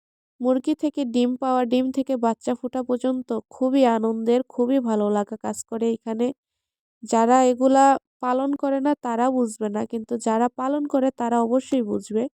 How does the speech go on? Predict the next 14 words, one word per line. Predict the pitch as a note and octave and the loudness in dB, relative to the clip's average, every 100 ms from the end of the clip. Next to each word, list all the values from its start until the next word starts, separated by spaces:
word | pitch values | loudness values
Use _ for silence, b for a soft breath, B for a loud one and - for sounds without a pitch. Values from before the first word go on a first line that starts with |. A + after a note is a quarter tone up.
| _ _ _ _ _ _ _ _ | _ _ _ _ _ _ _ _
ভিউয়ার্স, | C#4 C#4+ A#3 G#3 - - | -2 0 0 -4 -10 -12
আপনারা | - C4 C#4+ D4 | -6 0 2 2
সবসময় | A#3+ A#3 - B3 A#3+ - | 0 -2 0 0 0 -2
চেষ্টা | A#3+ - C4+ | -6 -8 -2
করবেন | C#4 C4+ D4+ E4+ - _ _ _ _ | 0 2 4 2 0 _ _ _ _
জেনে | A3+ C#4 D4 E4 | 0 2 4 4
শুনে | D4+ C#4+ C4 B3+ | 4 2 2 2
বুঝে | B3+ B3 C#4+ D4+ D#4+ _ _ _ _ | 0 0 2 2 2 _ _ _ _
এবং | A3+ A3+ A#3+ A#3+ | -6 0 0 2
রোগবালাই | A#3 B3 B3+ C#4 D4 C#4 | 2 2 2 2 2 2
যাচাই | A#3+ A#3+ C#4 C#4 | 2 0 0 0
করে | - D4 D4+ F4 - _ _ _ _ _ - | 0 0 2 0 -4 _ _ _ _ _ -4
চি-, | C#4 | -4
সঠিক | - C4 - | 2 2 2